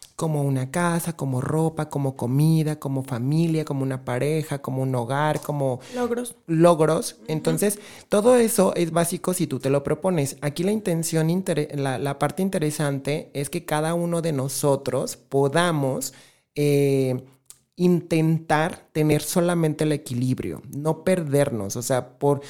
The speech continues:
Speaker 1: me voy a desapegar de, de mi familia y, y, y voy a ser frío y voy a ser este,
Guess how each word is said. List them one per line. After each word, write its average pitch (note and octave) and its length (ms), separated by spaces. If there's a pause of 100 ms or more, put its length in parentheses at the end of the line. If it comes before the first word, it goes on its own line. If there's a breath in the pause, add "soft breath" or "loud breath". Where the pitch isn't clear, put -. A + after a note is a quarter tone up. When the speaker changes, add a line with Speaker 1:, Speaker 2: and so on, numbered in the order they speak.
(180 loud breath)
Speaker 1:
me E3 80
voy F3+ 160
a A3+ 40
desapegar F3 640
de, G#3 260
de C#3+ 260
mi D#3 140
familia G#3 720
y, D4+ 40
y, E3 680
y D#3+ 100
voy E3 200
a A3+ 60
ser G3 280
frío G#3+ 500
y A#3 60
voy F3 200
a F#3+ 80
ser F#3 220
este, D3 480